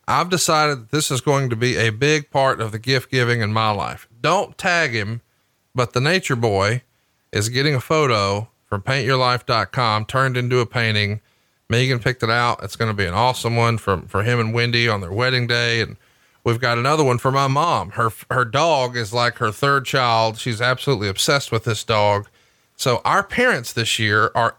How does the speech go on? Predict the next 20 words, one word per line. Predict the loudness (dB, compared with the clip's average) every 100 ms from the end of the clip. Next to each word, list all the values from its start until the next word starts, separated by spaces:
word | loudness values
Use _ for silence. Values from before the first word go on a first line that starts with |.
| -4
actually | -4 -4 -4 -4
getting | -4 -4 -4
presents | -2 -2 -2 -8 -14 -18 _ _ -8
from | -6
paint | -2 -2
your | -2 0
life | 0 -2
dot | -2 -4 -4
com. | -2 -2 -2 -6 -12 _ _ _
And | -4 -2
no, | 0 0 0
I |
didn't | -2 -6 -4
get | -6
a |
freebie. | -4 -4 -4 -6 -4
I | -4
paid | -2 -2 -2 -2
for | -4
these | -2 -4 -4 -8 -10